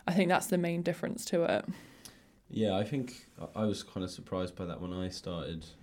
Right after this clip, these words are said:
Speaker 2: um, in that I did think it'd be more
Speaker 1: Yeah.
Speaker 2: about books, kind
Speaker 1: Yeah.
Speaker 2: of,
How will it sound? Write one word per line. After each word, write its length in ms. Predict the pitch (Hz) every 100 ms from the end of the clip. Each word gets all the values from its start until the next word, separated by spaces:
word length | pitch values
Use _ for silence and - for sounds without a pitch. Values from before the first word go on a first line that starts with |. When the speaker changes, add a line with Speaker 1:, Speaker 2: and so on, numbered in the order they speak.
| -
Speaker 2:
um, 600 | 90 85 85 85 82 82 - _ _ _ _ _ _ _ _ _ _ _ -
in 100 | 95
that 80 | 82
I 120 | 87
did 180 | 85 80
think 200 | - 85
it'd 100 | -
be 60 | 82
more 280 | 80 78 80 - - - - - 202
Speaker 1:
Yeah. 260 | 185 180
Speaker 2:
about 220 | 170 -
books, 400 | - 78 - - -
kind 140 | 202
Speaker 1:
Yeah. 220 | 190
Speaker 2:
of, 60 | 180